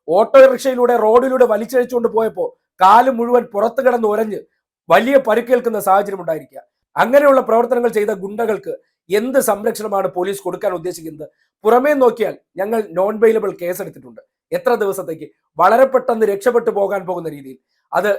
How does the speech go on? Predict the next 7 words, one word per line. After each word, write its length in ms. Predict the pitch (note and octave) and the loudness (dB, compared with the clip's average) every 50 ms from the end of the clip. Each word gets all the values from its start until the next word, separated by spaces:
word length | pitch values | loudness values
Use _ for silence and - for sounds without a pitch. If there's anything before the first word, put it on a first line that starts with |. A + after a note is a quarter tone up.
| - - _ - | -6 -10 _ 0
കേരളത്തിലെ 400 | F3+ F#3 G3 A3+ A3+ A3 G#3+ G3+ F#3+ G3+ | 0 2 2 2 0 0 2 4 4 4
ആഭ്യന്തര 320 | G#3+ G3+ A#3 A#3 A#3 A#3+ A3+ | 4 2 0 0 2 0 0
വകുപ്പ് 260 | G#3+ G3 G3 - E3 - - - _ _ _ _ - - | 0 -2 -2 -4 -6 -8 -8 -10 _ _ _ _ -10 -6
ശ്രദ്ധിക്കേണ്ട 560 | - G#3 G3 F#3 F#3+ A#3 A#3 A#3 A#3 A#3 A3+ G#3+ | -6 -6 -6 -6 -8 -8 0 2 2 2 2 0
ഒരു 60 | F#3+ - F#3 | -2 -2 -2
കാര്യമാണ്. 340 | E3+ E3 D#3+ D3+ C3+ A#2+ - _ _ _ _ _ _ - | -2 -2 -4 -8 -12 -14 -18 _ _ _ _ _ _ -10
ഈ 20 | F#3+ | -8